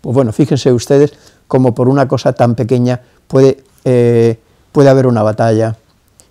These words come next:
Y, y esto, esto que estoy diciendo puede aplicarse a las naciones, a las naciones. Por ejemplo, un ejemplo, la guerra que está habiendo en Israel, entre I-, Israel y, y, y Palestina y Hamas y todo esto,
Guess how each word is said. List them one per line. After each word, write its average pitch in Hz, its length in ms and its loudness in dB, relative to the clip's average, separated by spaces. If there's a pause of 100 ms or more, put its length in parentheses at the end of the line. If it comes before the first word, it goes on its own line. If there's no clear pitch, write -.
(100)
Y, 156 180 2
y 170 160 4
esto, 160 460 -2
esto 202 240 -2
que 196 40 2
estoy 160 200 -2
diciendo 131 320 -2 (100)
puede 175 160 0
aplicarse 131 680 -6
a 131 120 0
las 131 140 4
naciones, 127 720 -2 (560)
a 117 80 -2
las 113 100 0
naciones. 120 460 -2 (280)
Por 156 140 0
ejemplo, 123 460 0 (960)
un 147 100 2
ejemplo, 104 380 -4 (580)
la 117 140 2
guerra 143 240 4
que 131 80 -2
está 147 160 2
habiendo 147 480 2
en 110 340 -4
Israel, 110 440 2
entre 104 460 -2
I-, 110 300 -8
Israel 110 420 0
y, 110 120 0
y, 107 540 -6
y 107 40 -8
Palestina 135 720 -2
y 123 260 0
Hamas 123 460 -4
y 113 120 -4
todo 113 300 -2
esto, - 360 -8